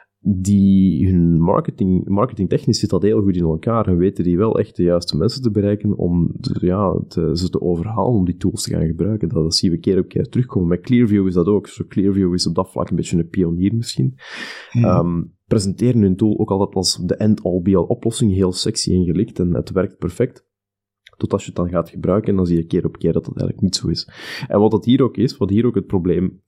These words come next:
Speaker 1: erger maakt, is: ja, je gaat gewoon van, van allemaal verschillende soorten mensen, mensen die uit het buitenland komen voor verschillende redenen, die dan naar Nederland reizen, hè, eh,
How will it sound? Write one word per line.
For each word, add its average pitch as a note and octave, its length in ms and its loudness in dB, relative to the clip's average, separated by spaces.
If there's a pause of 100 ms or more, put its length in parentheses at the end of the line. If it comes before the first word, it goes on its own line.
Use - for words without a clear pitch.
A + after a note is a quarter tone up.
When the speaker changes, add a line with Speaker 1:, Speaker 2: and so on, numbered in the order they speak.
Speaker 1:
erger G#2 340 0
maakt, C#3 320 -2
is: - 340 -2 (580)
ja, - 200 -2
je A#2 140 2
gaat G2+ 220 -2
gewoon G2+ 520 -2 (680)
van, G2 520 -2
van F#2+ 500 -2
allemaal A#2 400 0
verschillende A2+ 440 -2
soorten F#2 400 -2
mensen, G2 580 0
mensen G#2 300 0
die G2 100 2
uit F#2 100 -2
het F#2 80 -2
buitenland G2+ 440 -2
komen F#2 300 -2
voor F2+ 200 -2
verschillende G#2+ 460 0
redenen, G2+ 260 0
die G2 120 2
dan F#2 140 2
naar F2 220 -2
Nederland G2 420 2
reizen, F2+ 380 -2
hè, - 220 0
eh, - 320 -2